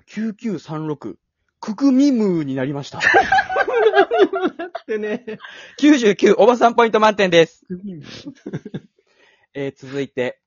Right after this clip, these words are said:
Speaker 1: アイハブはおっぱいご飯さんよりいただきました。<laughs> えー、街中を歩いていると、喉が渇いたので、通りがかったカフェに立ち寄りました。アイスコーヒーでも飲もうかとメニューを見てみると、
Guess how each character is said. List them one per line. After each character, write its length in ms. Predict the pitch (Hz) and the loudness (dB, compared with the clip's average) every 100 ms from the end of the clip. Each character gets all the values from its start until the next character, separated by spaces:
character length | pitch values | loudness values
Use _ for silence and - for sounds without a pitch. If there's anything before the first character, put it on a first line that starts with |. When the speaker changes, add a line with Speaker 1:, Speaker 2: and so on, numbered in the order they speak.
| _ _ _ _ _ _ _ | _ _ _ _ _ _ _
Speaker 1:
ア 140 | 180 | -2
イ 80 | 262 | 0
ハ 120 | 214 | 0
ブ 100 | 165 | -4
は 140 | 139 117 | -4 -6
お 80 | 127 | -6
っ 60 | 143 | -4
ぱ 120 | - 226 | 4 4
い 60 | |
ご 100 | 233 | 6
飯 160 | 233 175 | 0 -2
さ 140 | 165 | -6
ん 40 | 143 | -4
よ 80 | |
り 60 | 196 | -4
い 40 | |
た 120 | 180 139 | 0 -2
だ 60 | |
き 120 | 147 - | 0 -2
ま 80 | |
し 80 | - | -2
た。 220 | 165 123 _ | -2 -2 _
<laughs> 40 | - 254 - 208 - - _ - - 427 _ 381 - _ - _ - - - _ - 403 _ 370 - 403 807 _ 320 _ _ 906 880 - - _ - - 330 262 - 466 - 240 - | -6 -4 -4 -10 -12 -20 _ -20 -12 -12 _ -6 -6 _ -20 _ -14 -12 -16 _ -4 -4 _ -16 -14 -18 -18 _ -20 _ _ -2 -2 -2 -12 _ -20 -16 -4 -4 -4 -8 -8 -14 -10
え 260 | 135 135 123 | -8 -6 -4
ー、 40 | |
街 200 | - - | -6 -4
中 240 | 233 214 | -6 -4
を 120 | 214 190 | -4 -2
歩 120 | 208 | -4
い 60 | |
て 100 | 196 | -4
い 60 | 143 | -8
る 60 | 117 | -4
と、 240 | 135 - _ - | -4 -4 _ -14
喉 200 | - 226 | -6 -2
が 120 | 208 160 | -2 -4
渇 220 | 143 147 | -4 -4
い 60 | |
た 100 | 143 | -6
の 120 | 120 110 | -10 -10
で、 220 | 110 - _ | -12 -14 _
通 180 | 160 190 | -10 -6
り 80 | 202 | -4
が 120 | 202 | -4
か 80 | 214 | -4
っ 60 | |
た 80 | 165 | -8
カ 120 | 175 | -8
フ 60 | 196 | -8
ェ 40 | |
に 60 | 165 | -8
立 180 | 139 127 | -10 -10
ち 80 | |
寄 60 | 135 | -10
り 80 | 131 | -10
ま 100 | 120 | -12
し 60 | |
た。 200 | - 101 _ _ _ _ _ | -10 -12 _ _ _ _ _
ア 100 | 170 | -6
イ 80 | 233 | -6
ス 100 | - | -6
コ 140 | 240 | -4
ー 40 | 247 | -4
ヒ 120 | 202 | -4
ー 20 | |
で 100 | 180 | -8
も 120 | 156 | -8
飲 120 | 156 185 | -8 -8
も 120 | 220 | -8
う 40 | |
か 100 | 180 | -8
と 100 | 139 | -10
メ 160 | 131 196 | -8 -6
ニ 120 | 190 | -6
ュ 60 | 139 | -6
ー 20 | |
を 40 | |
見 100 | 127 | -8
て 100 | 151 | -10
み 80 | 123 | -12
る 80 | 110 | -6
と、 220 | 131 - | -8 -8